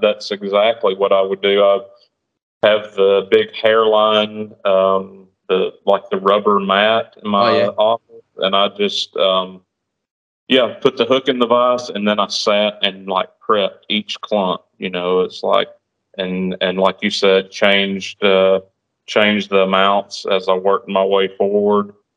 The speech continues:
Speaker 1: and, uh, yeah, had everything sort of ready to go, um, in, in just, uh, little clumps that I could throw in, in the stacker.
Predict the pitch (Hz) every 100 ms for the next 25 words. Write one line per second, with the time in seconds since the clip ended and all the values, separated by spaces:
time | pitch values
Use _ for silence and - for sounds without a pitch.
0 | _ - 87 92 92 92 92 90 107 92
1 | 98 98 98 101 - 101 98 95 95 95
2 | _ _ _ _ - - 101 92 92 98
3 | 98 95 92 98 95 92 90 87 _ _
4 | 92 92 92 90 90 95 92 90 - 92
5 | 92 87 - 90 90 87 - _ _ -
6 | 98 95 - 101 98 92 - - 92 95
7 | 95 - - 95 95 92 95 92 92 -
8 | 98 92 - - 95 98 - 80 -